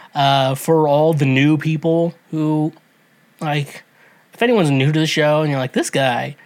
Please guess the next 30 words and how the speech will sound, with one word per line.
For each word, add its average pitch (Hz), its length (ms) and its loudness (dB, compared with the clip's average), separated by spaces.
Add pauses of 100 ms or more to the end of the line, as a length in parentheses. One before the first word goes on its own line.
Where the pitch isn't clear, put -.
(480)
really 240 300 -2
has 269 160 2
a 247 40 2
bone 220 300 2
to 180 60 -2
pick 139 360 -4 (120)
with 156 180 -2
Christians." 120 560 -4
I 127 80 -10
was 127 80 -8
like, 117 260 -10
"N-, 175 200 -6
well, 156 100 -2
I 139 60 -2
mean, 151 160 -2
I 135 80 0
grew 151 320 2
up 185 240 -2 (880)
doing 117 220 -4
that 110 160 -8
shit. 117 180 -8
I 120 120 -12 (140)
probably 170 260 0
stayed 196 320 0
there 139 200 0
until 135 180 -2
I 131 60 0
was, 127 120 -4
like, 120 280 -6
twenty-three. 151 760 -2